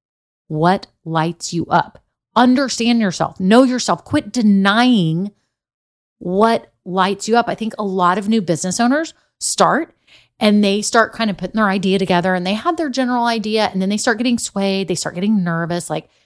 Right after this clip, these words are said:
"Is this the best idea? Are people gonna think I'm weird?"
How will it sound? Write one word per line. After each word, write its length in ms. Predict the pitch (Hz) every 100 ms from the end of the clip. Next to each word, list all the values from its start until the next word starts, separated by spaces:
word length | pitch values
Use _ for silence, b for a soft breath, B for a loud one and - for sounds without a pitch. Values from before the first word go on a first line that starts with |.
| _ _ -
"Is 160 | 165
this 160 | 175 170
the 80 | 190
best 240 | 202 -
idea? 360 | 202 175 170 160
Are 180 | 160
people 240 | - 160 180
gonna 180 | 208 214
think 240 | 220 208
I'm 140 | 208
weird?" 480 | 196 175 165 170 165